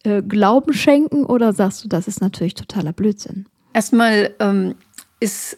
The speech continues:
Speaker 2: die Situation ja auch, ähm, so, dass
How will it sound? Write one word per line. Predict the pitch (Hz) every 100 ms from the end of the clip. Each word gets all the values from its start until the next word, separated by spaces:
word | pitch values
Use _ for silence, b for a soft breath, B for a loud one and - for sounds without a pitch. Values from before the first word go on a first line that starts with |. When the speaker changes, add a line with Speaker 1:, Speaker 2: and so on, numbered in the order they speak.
| _
Speaker 2:
die | 196 196 208 196 190 - -
Situation | 196 190 226 196 - 214 196 202
ja | 190 175
auch, | 185 180 254 -
ähm, | 190 185 180
so, | 196 190 185 190 208 B B B B _ -
dass | 190 180 196 196 - - -